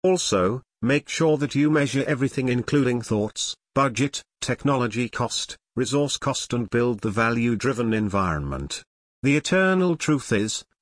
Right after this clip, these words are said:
only measured things can be delivered. Nine.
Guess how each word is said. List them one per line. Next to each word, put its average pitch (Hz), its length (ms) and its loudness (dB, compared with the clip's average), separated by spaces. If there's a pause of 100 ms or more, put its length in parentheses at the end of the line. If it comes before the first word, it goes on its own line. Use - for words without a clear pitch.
only 165 300 2
measured 135 400 2
things 117 400 -2
can 107 240 -2
be 110 120 0
delivered. 95 540 -2 (640)
Nine. 107 500 -2